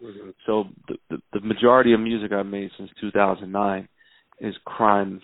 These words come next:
Speaker 2: themed to, to some extent. Like, some are very blatant.
Speaker 1: Right.
Speaker 2: Um, like, there's, I put a, I put out an E P called Party with Villains. That's really just strictly about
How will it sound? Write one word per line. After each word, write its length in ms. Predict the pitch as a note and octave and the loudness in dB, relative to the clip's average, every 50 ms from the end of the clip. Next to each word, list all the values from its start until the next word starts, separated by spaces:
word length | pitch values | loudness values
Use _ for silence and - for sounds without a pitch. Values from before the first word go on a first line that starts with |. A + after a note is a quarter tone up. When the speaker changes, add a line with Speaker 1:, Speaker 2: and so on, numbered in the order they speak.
| - - | -8 -6
Speaker 2:
themed 380 | A2+ G#2 G2+ G2+ G2 G2 F#2+ | -6 -6 -6 -6 -8 -10 -12
to, 320 | - - - _ - G#2+ G2 | -14 -18 -20 _ -14 -12 -12
to 380 | - - - - _ - F#2+ - - - | -12 -18 -20 -20 _ -12 -12 -12 -2 -2
some 180 | G#2+ G2 G2 | 0 0 0
extent. 380 | F#2 - - - - E2+ D2+ - | -4 -6 -8 -4 -2 -2 -2 -2
Like, 120 | E2 E2+ - - | -4 -8 0 4
some 140 | B2+ A#2+ A#2 | 4 6 6
are 120 | A2 F#2 | 4 4
very 200 | G2+ G#2+ G#2 G2+ - | 4 0 0 0 -4
blatant. 480 | - F#2+ G#2 A2 F#2+ F#2+ D3 D#3 D#3+ _ _ _ _ _ _ _ _ _ _ _ _ _ _ | -4 -4 -4 -4 -4 -8 -10 -14 -16 _ _ _ _ _ _ _ _ _ _ _ _ _ _
Speaker 1:
Right. 340 | F#2+ G2+ G2 G2 G2 F#2+ | -4 -4 -4 -4 -6 -8
Speaker 2:
Um, 240 | F#2+ F#2 F2+ F2+ F2+ _ _ _ _ | -10 -10 -14 -18 -20 _ _ _ _
like, 120 | - G2+ | -10 -6
there's, 120 | A2+ G#2+ - - - | -6 -6 -6 -8 -4
I 100 | - G2+ | -4 -4
put 180 | - - A#2+ A2 | -2 0 -2 -2
a, 60 | G2+ - - F2 | -2 -2 -4 -6
I 40 | - | -4
put 100 | - A#2 | 0 0
out 120 | A2 G#2+ G2+ | 0 0 0
an 60 | - | -2
E 120 | - A2 G#2+ - | -8 -12 -12 -10
P 120 | - A2+ G#2+ | -12 -12 -10
called 240 | - A2 G2+ - | -8 -8 -8 -8
Party 300 | - - A#2 G#2+ G#2+ G#2 | -6 -2 0 0 0 0
with 160 | G2 G2+ F#2+ F2 | -2 -4 -4 -4
Villains. 380 | G2+ G#2 A2+ B2 C3 C3 B2+ _ | -4 -4 -4 -6 -8 -12 -12 _
That's 160 | G#2+ G2 - - - | -8 -8 -8 -10 -18
really 400 | F2+ F#2 G2 A2 A2 A2 G#2+ G#2+ | -20 -8 -2 0 0 2 0 0
just 180 | F#2+ G#2 G2 - - | -2 -6 -10 -10 -10
strictly 320 | - G#2+ G#2 - G#2 G2 | -8 -8 -8 -6 -6 -4
about 460 | G2 F#2+ - - G2 G2 E2 D#2 - | -4 -4 -2 0 0 2 2 0 -2